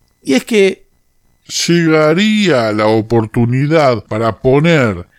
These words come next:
Speaker 1: si salían felizmente de la acción
Speaker 2: en independencia del rey nuestro señor y de España,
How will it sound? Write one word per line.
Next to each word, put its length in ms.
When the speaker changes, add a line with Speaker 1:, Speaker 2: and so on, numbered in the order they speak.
Speaker 1:
si 340
salían 760
felizmente 840
de 200
la 200
acción 680
Speaker 2:
en 240
independencia 1800
del 360
rey 420
nuestro 480
señor 760
y 200
de 160
España, 760